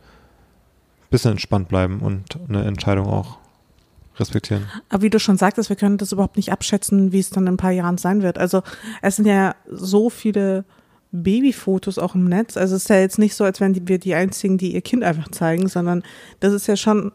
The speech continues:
Speaker 2: also zumindest den Menschen, denen ich folge, da machen das ganz, ganz viele. Ähm, ich kenn super viele Influencerinnen,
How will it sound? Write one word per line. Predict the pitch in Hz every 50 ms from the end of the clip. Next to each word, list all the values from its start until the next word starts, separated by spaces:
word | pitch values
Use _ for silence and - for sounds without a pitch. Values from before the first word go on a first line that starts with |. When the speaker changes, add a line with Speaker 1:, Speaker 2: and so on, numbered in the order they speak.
| _
Speaker 2:
also | - 208 190 202 185 - _
zumindest | - - - 202 208 208 202 196 - - - - _ _ _ _ _ _ _ _ _ _ _ _ _ _ _ _ -
den | 196 185 185 - 190 196 190 - 196 202 202
Menschen, | 202 196 196 - 202
denen | 190 175 -
ich | 202 226 -
folge, | - - 226 233 226 233 226 226 233 233 226 - - - _ - - - - _ _ _ _ _ _ _ -
da | 302 220 - 208 202
machen | 202 196 202 202
das | 196 190 -
ganz, | - 196 190 185
ganz | - 185 185 - -
viele. | - - 214 226 254 262 294 - - - - - - - - - - - _ _ _ _ _ _ -
Ähm, | 214 214 214 208 202 196 196
ich | 190 -
kenn | - 202 180
super | 202 190 - 185
viele | - - - 190 190
Influencerinnen, | - 185 208 - - - 214 196 202 - - 202 196 196 185 185 - - _ _ - 190 175 185 196 202 233 240 240 247 254